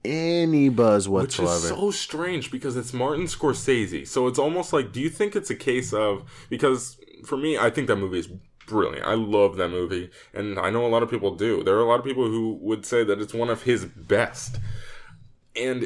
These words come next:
Speaker 2: it's really interesting that he is not really getting much buzz, especially for director. Silence is getting, a lot of people are thinking that it might sneak into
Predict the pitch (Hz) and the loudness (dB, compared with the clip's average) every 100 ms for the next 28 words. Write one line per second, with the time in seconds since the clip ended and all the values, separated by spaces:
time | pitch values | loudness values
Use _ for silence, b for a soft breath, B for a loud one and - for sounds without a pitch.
0 | 123 123 127 160 175 190 180 123 - 117 | -4 -6 -2 0 0 0 -2 -2 -2 -4
1 | 104 78 - _ - 113 180 202 92 98 | -2 -2 -4 _ -16 -6 -2 -2 -2 0
2 | 143 135 117 180 160 110 120 151 127 131 | 0 2 0 0 0 2 2 2 0 -4
3 | 120 107 135 147 113 104 139 139 165 147 | -2 2 2 2 0 0 -2 0 0 0
4 | 131 120 - 101 82 120 151 165 156 113 | 0 0 0 -2 0 0 0 -2 -2 -2
5 | 131 135 127 123 123 107 98 117 131 127 | 0 2 0 -2 -4 -2 -2 -2 -2 0
6 | 117 127 117 113 95 87 101 113 - - | 0 -2 -4 -2 -2 0 -2 -2 -4 -6
7 | 113 113 104 104 110 101 98 | -4 -4 -4 -4 -2 0 -2